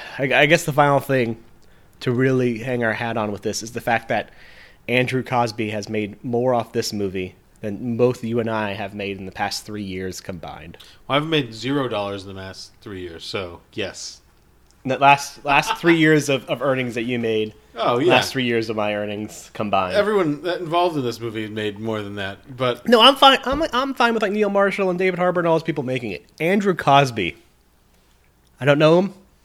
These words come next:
Speaker 1: Don't know the man. He might be a, a fine gen-, I'm not gonna say that. I don't know the man.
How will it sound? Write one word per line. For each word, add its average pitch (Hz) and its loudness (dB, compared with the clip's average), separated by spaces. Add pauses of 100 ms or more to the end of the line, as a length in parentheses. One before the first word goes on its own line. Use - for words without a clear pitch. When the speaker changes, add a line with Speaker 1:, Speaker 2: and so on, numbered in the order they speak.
Speaker 1:
Don't 160 0
know 165 4
the 151 2
man. 139 2
He 131 -6
might 127 2
be 139 4
a, 123 6 (280)
a 127 -6
fine 147 4
gen-, 123 -2 (1000)
I'm 131 -4
not 139 4
gonna 127 0
say 113 -2
that. - -4 (260)
I 147 6
don't 196 8
know 202 10
the 180 6
man. 151 4